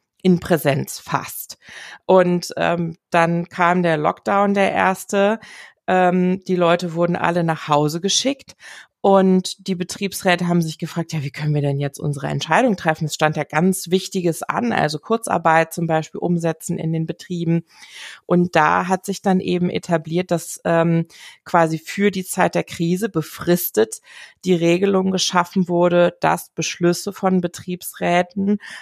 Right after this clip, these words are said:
Betriebsratssitzungen durch Telefon- und Videokonferenzen möglich werden. Und wir haben das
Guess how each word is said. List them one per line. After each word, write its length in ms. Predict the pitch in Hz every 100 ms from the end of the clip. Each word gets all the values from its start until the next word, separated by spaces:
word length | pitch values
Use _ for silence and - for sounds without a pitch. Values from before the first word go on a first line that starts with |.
| -
Betriebsratssitzungen 1400 | 175 - 175 170 - 160 156 - 170 - - 190 185 190 190 - -
durch 540 | 180 175 180 - - _ -
Telefon- 540 | 190 185 - 196 190
und 140 | 175
Videokonferenzen 1080 | 175 165 151 - 143 - 143 - - - 147
möglich 500 | 139 135 - 139 -
werden. 360 | 143 139 139 139
Und 300 | 151 151 - - - - -
wir 100 | 165
haben 140 | 185
das 260 | 190 -